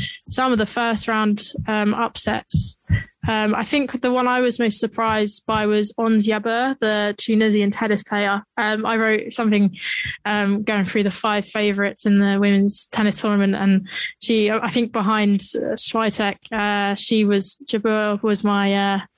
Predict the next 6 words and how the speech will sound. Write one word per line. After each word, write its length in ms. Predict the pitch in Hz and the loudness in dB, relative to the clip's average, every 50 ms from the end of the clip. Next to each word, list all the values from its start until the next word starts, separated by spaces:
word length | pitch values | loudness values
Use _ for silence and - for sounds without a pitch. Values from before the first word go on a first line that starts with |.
| _ - - - - | _ -20 -20 -16 -8
second 400 | - - 247 226 - - 214 202 | -4 -2 -2 -2 0 0 -2 0
pick, 360 | - - 214 214 196 - - - - - - - - - - - | 0 0 -2 -2 -2 -4 -8 -12 -10 -8 -6 -6 -6 -8 -8 -4
just 180 | - 262 247 - | -2 -2 -2 0
because 300 | 240 208 - 247 220 - | -2 0 0 0 0 2
she's, 340 | - - 226 214 214 202 208 | 2 2 2 2 2 2 2
um, 460 | 208 202 202 196 196 196 202 196 | 2 0 2 2 2 2 2 0